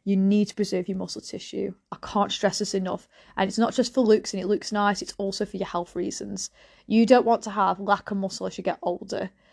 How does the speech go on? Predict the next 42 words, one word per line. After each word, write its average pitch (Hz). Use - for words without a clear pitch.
um, 190
especially 208
when 202
you 196
eventually 214
get -
to -
your 196
forties -
and 185
fifties, 175
because -
you'll 185
have 180
big 185
problems 190
with 180
osteoporosis, 196
bone 185
health, 180
um, 190
especially 196
when 202
you 196
go 185
through -
the 185
menopause 202
eventually. 208
Muscle 220
is -
so 196
important 190
for 185
our 180
health. 180
And 294
it 233
does 302
look 247
good, 190
if -